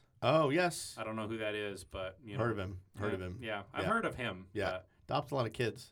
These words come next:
Speaker 2: not
Speaker 1: Good,
Speaker 2: sure. <laughs>
Speaker 1: good
Speaker 2: He
Speaker 1: guy.
Speaker 2: does adopt
Speaker 1: Yeah.
Speaker 2: a lot
Speaker 1: Yeah.
Speaker 2: of kids.
Speaker 1: Yeah. Good guy.
Speaker 2: Uh, Sir Tony Hawk.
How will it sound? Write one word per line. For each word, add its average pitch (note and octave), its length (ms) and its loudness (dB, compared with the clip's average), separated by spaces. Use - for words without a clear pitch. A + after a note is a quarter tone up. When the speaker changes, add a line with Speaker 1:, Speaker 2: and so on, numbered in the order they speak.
Speaker 2:
not A#2+ 160 0
Speaker 1:
Good, A2+ 80 2
Speaker 2:
sure. E3+ 100 4
<laughs> - 20 2
Speaker 1:
good A3 200 8
Speaker 2:
He A3+ 80 6
Speaker 1:
guy. G3 80 6
Speaker 2:
does A#3+ 260 10
adopt G#3+ 400 6
Speaker 1:
Yeah. G#3+ 60 2
Speaker 2:
a - 20 4
lot F#3 240 2
Speaker 1:
Yeah. G#2 80 0
Speaker 2:
of - 80 -6
kids. F#3 240 0
Speaker 1:
Yeah. F#2 160 2
Good G#2 140 -6
guy. F#2 140 0
Speaker 2:
Uh, C#3+ 640 10
Sir - 240 2
Tony D#3+ 300 2
Hawk. D#3+ 340 2